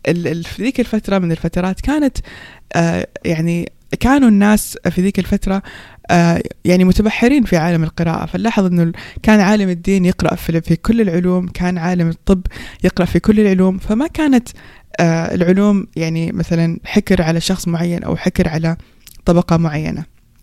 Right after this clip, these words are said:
ولكن اللي صار إنه القراءة في هذه الأيام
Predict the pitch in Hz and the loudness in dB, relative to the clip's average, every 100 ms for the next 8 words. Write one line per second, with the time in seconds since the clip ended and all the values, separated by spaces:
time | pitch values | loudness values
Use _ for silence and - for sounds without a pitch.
0 | _ _ - _ - - - - - 214 | _ _ -20 _ -20 -20 -20 -20 0 2
1 | 294 330 277 277 269 381 403 - 196 170 | 4 6 4 4 4 4 4 4 2 0
2 | - 190 220 180 - - 170 180 196 180 | 0 -2 0 -4 -6 -6 -4 -2 -2 -2
3 | 180 170 170 170 | -2 -2 -2 -4